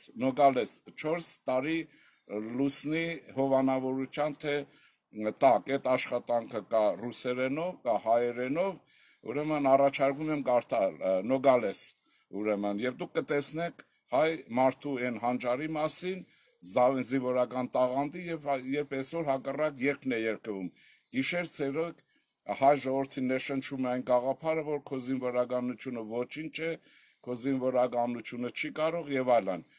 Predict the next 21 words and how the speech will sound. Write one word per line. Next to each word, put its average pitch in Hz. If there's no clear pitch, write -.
Իհարկե 170
խոսքը 165
գողապետության 147
ճարպակալած 135
գեներալներին, 123
հացթուխներին 131
և 147
խոզ -
պահողներին 135
չի 147
վերաբերում, 120
տեղյակաշեններին։ 120
Խոսքը 143
հայ 123
զինվորականության 120
մասին 113
է։ 73
Ընդ 151
որում 185
կարող 156
եմ 175